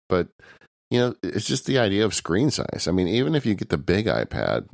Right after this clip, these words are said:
the biggest screen you're gonna have is one of the smallest laptops you can buy. Uh, you know, I sit here right now and I've got a twenty-seven inch screen with another, like, twenty-four inch screen sitting next to it.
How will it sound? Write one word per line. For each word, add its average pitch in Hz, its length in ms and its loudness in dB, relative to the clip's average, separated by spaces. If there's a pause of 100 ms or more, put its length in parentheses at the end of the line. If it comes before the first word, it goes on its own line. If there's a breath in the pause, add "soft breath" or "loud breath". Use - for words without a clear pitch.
(200)
the 87 80 -4
biggest 110 380 0
screen 135 260 0
you're 87 100 0
gonna 65 220 0
have 67 320 0
is 76 140 -4
one 85 120 2
of 78 80 -2
the 76 80 0
smallest 85 520 0
laptops - 580 -2
you 58 80 -6
can 69 160 -4
buy. 53 380 -4 (580 loud breath)
Uh, 90 60 2
you 87 100 2
know, 80 160 0
I 101 140 0
sit 107 260 -2
here 82 600 0 (120)
right 85 160 0
now 90 380 0
and 78 80 0
I've 73 140 -4
got 78 180 0
a 69 120 -2
twenty-seven 110 680 0
inch 87 160 0
screen 80 680 -2 (100)
with 78 220 -2
another, 80 460 0
like, 69 180 -2
twenty-four 92 560 0
inch 80 120 -2
screen 73 440 -2
sitting 73 300 -2
next 87 240 -4
to 69 160 -2
it. - 220 -10